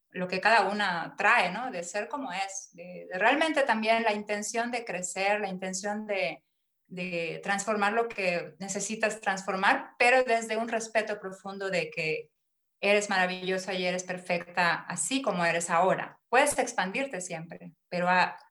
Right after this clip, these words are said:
pero la perfección en tu ser está. Entonces es un espacio muy amoroso, muy, eh, respetuoso.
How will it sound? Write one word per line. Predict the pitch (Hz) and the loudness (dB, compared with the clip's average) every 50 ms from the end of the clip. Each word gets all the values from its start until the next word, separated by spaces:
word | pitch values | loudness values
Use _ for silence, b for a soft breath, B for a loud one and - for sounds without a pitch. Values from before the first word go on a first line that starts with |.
| _ _ _ | _ _ _
pero | 190 185 175 | -2 0 0
la | 175 175 - | 0 0 0
perfección | 185 175 180 - 175 180 - 208 208 214 | -2 -4 -2 -4 -4 -2 2 2 2 2
en | 214 208 | 2 -2
tu | 202 196 185 | -4 -6 -6
ser | 180 202 208 233 | 0 0 0 2
está. | 262 254 - - 180 165 170 180 B B B B B B B | 2 -2 0 0 0 0 0 -2 B B B B B B B
Entonces | 202 202 208 233 254 254 269 | -10 -4 0 2 2 2 2
es | 277 | 2
un | 294 302 | 2 4
espacio | 320 311 302 - 285 285 285 277 | 2 4 4 4 4 4 4 2
muy | 262 254 254 | 2 4 4
amoroso, | 247 233 220 196 185 190 196 208 214 208 - - 220 214 214 214 - - - | 4 4 2 0 0 2 2 2 2 0 -2 -2 0 0 0 -2 -4 -8 -10
muy, | 202 202 202 208 208 214 214 220 220 220 220 190 | -8 -6 -4 -4 -4 -4 -2 -2 -4 -4 -4 -4
eh, | 185 185 180 180 | -4 -2 -2 -2
respetuoso. | 175 190 190 - - 202 196 - - 233 226 220 220 220 - 220 208 214 214 b | -2 -4 -6 -4 -4 -6 -6 -4 4 6 6 6 6 4 0 -2 -2 -2 -4 b